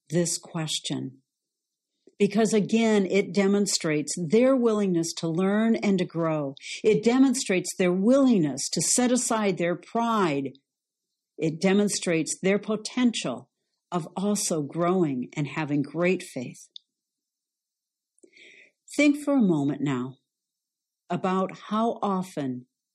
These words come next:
we are hindered, how often we hinder ourselves in growing in Christ's maturity because we are unwilling to ask why we fail or get stuck.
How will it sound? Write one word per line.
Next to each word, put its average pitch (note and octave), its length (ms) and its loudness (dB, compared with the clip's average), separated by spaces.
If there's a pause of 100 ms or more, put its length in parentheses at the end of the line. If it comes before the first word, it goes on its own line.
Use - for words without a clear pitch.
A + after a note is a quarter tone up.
(140)
we F3 560 4
are C#3+ 160 -6
hindered, D3 600 0 (1120)
how B3+ 240 2
often C4 500 4
we A#3+ 140 8
hinder A#3+ 460 6
ourselves G#3 760 -2
in F#3 320 2
growing F3 640 0 (340)
in B3 280 8
Christ's G#3+ 540 -2
maturity F#3 800 0 (500)
because F#3+ 400 0
we F#3+ 140 4
are E3+ 160 0
unwilling G3+ 640 2
to F3+ 200 -8
ask E3+ 580 -2 (600)
why F3 380 0
we F#3+ 180 -2
fail F#3 540 -2
or D3+ 160 -2
get D3 200 -4
stuck. - 520 -6